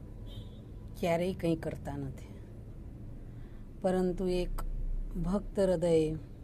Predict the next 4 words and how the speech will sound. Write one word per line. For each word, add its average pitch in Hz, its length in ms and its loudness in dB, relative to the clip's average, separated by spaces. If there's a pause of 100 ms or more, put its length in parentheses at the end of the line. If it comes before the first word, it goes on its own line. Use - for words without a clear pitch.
(520)
ખૂબ 220 160 4
સુંદર 185 500 6 (960)
ભાવથી 165 640 2 (1120)
એમની 165 680 4